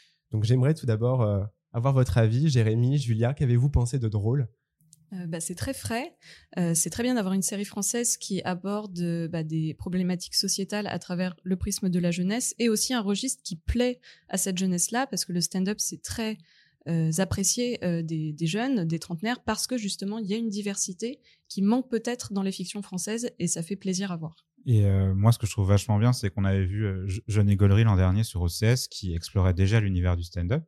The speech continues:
Speaker 3: qui était aussi à Sérimania. Et en fait, c'est une série qui s'intéressait finalement plus au personnage en lui-même, euh,
Speaker 2: Oui.
Speaker 3: à, à cette héroïne,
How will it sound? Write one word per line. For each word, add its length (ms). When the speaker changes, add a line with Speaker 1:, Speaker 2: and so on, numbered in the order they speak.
Speaker 3:
qui 80
était 140
aussi 220
à 40
Sérimania. 540
Et 320
en 80
fait, 160
c'est 100
une 60
série 220
qui 60
s'intéressait 440
finalement 320
plus 260
au 60
personnage 640
en 80
lui-même, 440
euh, 200
Speaker 2:
Oui. 100
Speaker 3:
à, 60
à 60
cette 200
héroïne, 400